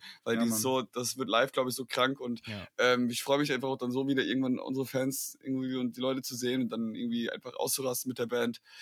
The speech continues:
Speaker 1: Live, live, sowohl Konzerte besuchen, als auch Konzerte zu spielen. Das fehlt mir so sehr. Und
Speaker 2: Und
Speaker 1: das wünsche ich mir ir-, für irgendwann.
Speaker 3: Ja.
Speaker 2: ansonsten bei mir noch, ähm, keine Ahnung, also was ich mir grad so ein bisschen wünsche, aber ich mach mir da auch keinen Stress,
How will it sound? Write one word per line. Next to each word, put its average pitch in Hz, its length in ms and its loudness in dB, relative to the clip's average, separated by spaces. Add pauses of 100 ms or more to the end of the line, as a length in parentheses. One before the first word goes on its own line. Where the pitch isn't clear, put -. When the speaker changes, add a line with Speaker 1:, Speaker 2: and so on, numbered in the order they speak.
(320)
Speaker 1:
Live, 147 460 8 (180)
live, 143 360 8 (280)
sowohl 151 380 4 (160)
Konzerte 175 480 6
besuchen, 208 680 0 (180)
als 156 240 4
auch 156 140 2
Konzerte 147 400 0
zu 147 140 -6
spielen. 143 360 0
Das 123 140 0
fehlt 156 300 -2
mir 143 120 0
so 143 180 -2
sehr. 135 360 0 (580)
Und 117 80 0
Speaker 2:
Und 123 320 4 (100)
Speaker 1:
das 151 160 2
wünsche 147 220 4
ich 123 120 -4
mir 117 120 -2
ir-, 127 240 2
für 156 140 -2
irgendwann. 120 480 2
Speaker 3:
Ja. 117 180 -6 (120)
Speaker 2:
ansonsten 143 440 2
bei 143 80 8
mir 147 180 8
noch, 156 300 4
ähm, 123 460 4 (280)
keine 131 220 6
Ahnung, 127 220 6
also 120 240 2 (200)
was 127 140 0
ich 151 140 2
mir 151 100 6
grad 139 220 6
so 139 60 0
ein 131 40 0
bisschen 131 240 2
wünsche, 165 380 4
aber 127 280 4
ich - 320 -10
mach 127 140 -4
mir 131 80 0
da 120 40 2
auch 120 120 -4
keinen 113 160 -8
Stress, - 480 -2